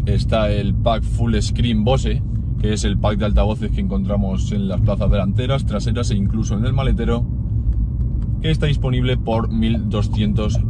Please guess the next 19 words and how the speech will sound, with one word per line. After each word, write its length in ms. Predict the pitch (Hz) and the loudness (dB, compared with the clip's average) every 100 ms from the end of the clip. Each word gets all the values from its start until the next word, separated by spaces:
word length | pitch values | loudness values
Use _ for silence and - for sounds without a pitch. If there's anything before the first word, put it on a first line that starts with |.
| - | 0
euros 340 | 107 101 101 | 2 2 2
extra. 380 | 107 104 - - - - - - - - - - - - - - - - - - - - - - - - - | 0 0 0 0 2 0 -2 -4 -4 -4 -4 -2 -2 -2 -2 -4 -4 -4 -4 -2 -4 -4 -4 -4 -4 -4 -2
También 300 | 107 104 113 | 0 0 0
está 200 | 113 123 | 0 0
disponible 720 | 123 - 127 117 113 92 - - | 0 0 0 2 2 0 0 -2
el 280 | 101 95 92 | -2 0 -2
pack 280 | - 110 104 101 | 0 0 0 0
Winter 440 | 117 147 143 104 90 - - - - | 2 2 2 -2 -4 -4 -6 -4 -4
Spirit 460 | - 101 131 117 120 | -4 -4 -2 0 2
Alpine, 440 | 135 180 156 151 - - - - - - | 0 2 2 2 0 -2 -2 -2 -2 -2
que 140 | 165 | 0
por 240 | 156 151 104 | 2 0 2
cuatrocientos 680 | 170 180 151 151 147 143 | 0 0 0 0 0 0
euros 240 | 143 135 131 | 0 0 0
extra 440 | 117 123 127 123 - - - | -2 0 0 0 -2 0 2
tendríamos 640 | 120 123 123 98 107 - - 113 | 4 2 2 0 0 0 0 0
tanto 320 | 107 104 107 | 0 0 0
volante 400 | 101 117 196 190 | 0 2 2 2
calefactable 840 | 175 165 160 147 - 131 131 - | 0 0 0 -2 0 0 0 -2